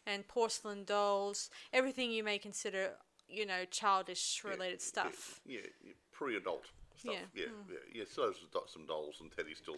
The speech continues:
Speaker 2: hanging around,
Speaker 1: A lot
Speaker 2: but,
Speaker 1: like
Speaker 2: yeah.
Speaker 1: Sarah's room from the labyrinth I mentioned
Speaker 2: Very
Speaker 1: earlier.
Speaker 2: much, very much, yeah.
Speaker 1: And in this one, I've, as I said in, in detail last time, I think that Rosalie is, um,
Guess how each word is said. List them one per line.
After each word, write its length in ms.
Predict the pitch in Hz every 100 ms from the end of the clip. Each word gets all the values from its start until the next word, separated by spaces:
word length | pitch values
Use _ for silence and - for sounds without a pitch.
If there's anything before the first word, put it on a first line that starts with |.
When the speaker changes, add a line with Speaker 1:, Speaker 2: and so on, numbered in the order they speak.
| 80
Speaker 2:
hanging 240 | 80 80
around, 300 | 73 76 71
Speaker 1:
A 60 | 254
lot 180 | 294 349
Speaker 2:
but, 60 |
Speaker 1:
like 180 | 320 269
Speaker 2:
yeah. 60 | -
Speaker 1:
Sarah's 540 | - 269 247 240 233
room 160 | 220 214
from 220 | - 214
the 120 | 208
labyrinth 600 | 196 208 214 - 180 175 -
I 120 | 185
mentioned 460 | 180 180 - 190 180
Speaker 2:
Very 180 | 160
Speaker 1:
earlier. 380 | 160 92 92 95
Speaker 2:
much, 80 | 190 -
very 140 | 104
much, 260 | 73 - - -
yeah. 80 |
Speaker 1:
And 160 | 233 240
in 40 |
this 240 | 254 294 -
one, 180 | 254 220
I've, 220 | 208 208 -
as 140 | 233
I 60 | 226
said 300 | - 208 185 -
in, 380 | 208 208 202 196 - - _ -
in 140 | 220
detail 540 | 185 233 233 - 208 185
last 340 | 202 208 -
time, 340 | - 185 220 269 - - -
I 140 | - 233
think 440 | 320 359 349 - - _ 208
that 480 | 220 220 - - -
Rosalie 680 | 214 220 220 208 190 190 208 - - _ _ _ _ - -
is, 200 | - 214 220
um, 160 | 208